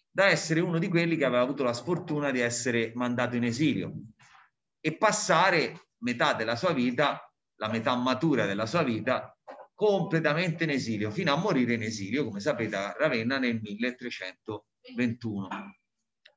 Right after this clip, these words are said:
E, ehm, diciamo che gli ignavi, che sono questi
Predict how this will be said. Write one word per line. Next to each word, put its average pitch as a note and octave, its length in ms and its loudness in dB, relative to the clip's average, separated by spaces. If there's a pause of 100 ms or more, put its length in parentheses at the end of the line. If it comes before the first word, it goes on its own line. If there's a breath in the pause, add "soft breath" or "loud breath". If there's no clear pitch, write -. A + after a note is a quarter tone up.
E, F3+ 300 0 (880)
ehm, A#2+ 800 0 (420)
diciamo D#3 540 4
che A#2+ 560 0
gli D3 180 -4
ignavi, D3 800 0 (100)
che A2 140 -8
sono C3+ 340 -2
questi B2 640 -2